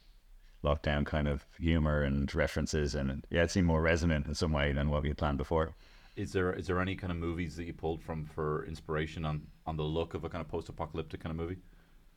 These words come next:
Speaker 1: A little bit, yeah. I mean, we kind of, uh, looked, uh, at, I mean, <laughs> Mad Max is an obvious reference.
Speaker 2: Mm.
Speaker 1: Um, you know, the kind of wastelands and things like that. But I, I looked at everything, things,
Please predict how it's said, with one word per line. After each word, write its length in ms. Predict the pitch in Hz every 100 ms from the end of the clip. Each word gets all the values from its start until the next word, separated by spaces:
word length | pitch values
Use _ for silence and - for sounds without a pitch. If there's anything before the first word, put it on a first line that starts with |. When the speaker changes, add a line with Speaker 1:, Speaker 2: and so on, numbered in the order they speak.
| - - - - - - - - - -
Speaker 1:
A 60 | 123
little 200 | 185 131
bit, 160 | 113
yeah. 160 | 139 127
I 40 | 113
mean, 160 | 113
we 80 | 104
kind 220 | - 123
of, 280 | 110 - - 101
uh, 60 |
looked, 520 | 95 101 - - - - - - - - - -
uh, 640 | 87 87 87 85 85 73 - - - - -
at, 460 | 85 80 - - - 87
I 60 |
mean, 280 | 82 80 82 -
<laughs> 80 | 104
Mad 220 | 90 85
Max 300 | 85 92 98
is 80 | 90
an 80 |
obvious 300 | 87 85 80 90
reference. 540 | 85 82 78 - 82
Speaker 2:
Mm. 200 | 80 78
Speaker 1:
Um, 460 | 78 76 76 73 73 - - - -
you 100 | 80
know, 200 | 73 76
the 100 | 78
kind 200 | - 82
of 160 | 73 80
wastelands 640 | 78 82 80 90 76 78 76
and 100 | 71
things 240 | 80 76
like 140 | 76 -
that. 180 | 80
But 120 | 95 85
I, 240 | 87 98
I 20 |
looked 220 | 98 107 92
at 80 |
everything, 320 | 82 87 82 76
things, 340 | 92 82